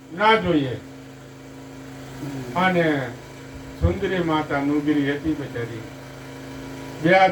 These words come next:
જોડીને બોલી, "બાપુજી, મારો અપરાધ ક્ષમા કરો.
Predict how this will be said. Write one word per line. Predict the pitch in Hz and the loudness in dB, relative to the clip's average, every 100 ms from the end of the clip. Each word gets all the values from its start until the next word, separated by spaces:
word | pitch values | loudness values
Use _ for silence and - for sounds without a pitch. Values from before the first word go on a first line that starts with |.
| - | 4
જોડીને | 156 156 151 147 | 2 4 2 0
બોલી, | 135 143 147 139 - - | -2 0 2 0 -6 -2
"બાપુજી, | 180 170 151 156 156 | 0 0 -2 -2 -2
મારો | 151 151 | 0 0
અપરાધ | 143 131 131 143 151 156 | -2 -4 -6 0 0 0
ક્ષમા | - - - 147 160 180 | -4 -8 -2 2 4 4
કરો. | 175 170 | 4 4